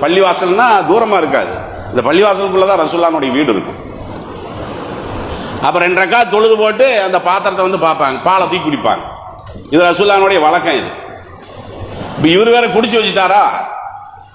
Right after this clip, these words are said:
நபிகள் நாயகம் ஸல்லல்லாஹு அலைஹி வஸல்லம் அவர்கள் வழக்கம் போல என்ன செய்றாங்க? வர்றாங்க.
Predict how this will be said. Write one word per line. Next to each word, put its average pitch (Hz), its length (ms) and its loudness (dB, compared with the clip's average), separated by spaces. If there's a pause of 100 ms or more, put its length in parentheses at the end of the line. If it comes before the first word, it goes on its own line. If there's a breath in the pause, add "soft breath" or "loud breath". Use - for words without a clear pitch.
(140)
நபிகள் 269 340 2
நாயகம் 247 400 0
ஸல்லல்லாஹு 214 400 2
அலைஹி 208 120 0
வஸல்லம் 196 240 0
அவர்கள் 196 220 2
வழக்கம் 180 320 0
போல 196 180 2
என்ன 175 160 0
செய்றாங்க? 165 400 0
வர்றாங்க. 151 360 0